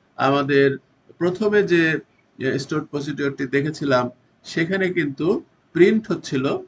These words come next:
কিন্তু কোনো ভেরিয়েবলের মধ্যে রিসিভ করতে পারছিলাম না। তো এটা আমরা জানতে পারলাম যে আউটপুট কিওয়ার্ডের মাধ্যমে কি করে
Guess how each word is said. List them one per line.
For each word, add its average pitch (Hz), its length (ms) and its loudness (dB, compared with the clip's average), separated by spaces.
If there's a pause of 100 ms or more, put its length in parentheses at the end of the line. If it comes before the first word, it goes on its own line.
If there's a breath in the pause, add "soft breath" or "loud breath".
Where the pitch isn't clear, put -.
(160)
কিন্তু 131 220 -6
কোনো 147 280 -6
ভেরিয়েবলের 139 560 -2
মধ্যে 131 200 -8
রিসিভ 139 360 -4
করতে 151 220 -8
পারছিলাম 92 500 -8 (100)
না। - 60 -20 (1700 soft breath)
তো 160 100 -2
এটা 202 280 6
আমরা 220 260 6
জানতে 175 320 2
পারলাম 175 400 2
যে 175 100 2
আউটপুট 151 560 0 (120)
কিওয়ার্ডের 156 440 2
মাধ্যমে 127 640 -6 (160)
কি 160 140 -6
করে 139 480 2